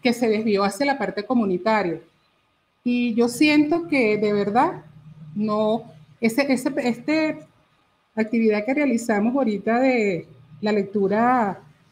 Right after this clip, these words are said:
territorial y eso que hicimos, lo hubiésemos enfocado más hacia esa parte, cuáles eran el, el deseo o las faltas a nivel legal, por decirlo así,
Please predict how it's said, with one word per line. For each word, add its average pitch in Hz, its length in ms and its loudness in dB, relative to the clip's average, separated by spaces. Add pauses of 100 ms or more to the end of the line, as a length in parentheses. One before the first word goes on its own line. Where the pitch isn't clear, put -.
(100)
territorial 202 720 2
y 202 60 4
eso 202 240 -2
que 262 60 -4
hicimos, 240 500 -2 (440)
lo 226 100 0
hubiésemos 269 400 4
enfocado 220 520 0
más 285 460 0 (320)
hacia 220 440 -2
esa 196 300 -4
parte, 247 500 -2 (520)
cuáles 226 300 2
eran 262 480 4 (100)
el, 190 520 -2
el 190 340 -4
deseo 240 840 2 (340)
o 202 480 2
las 190 280 -2
faltas 202 680 -2 (540)
a 190 240 -2
nivel 196 800 -2 (540)
legal, 202 480 2 (300)
por 190 140 -2
decirlo 190 360 -2
así, 226 340 -4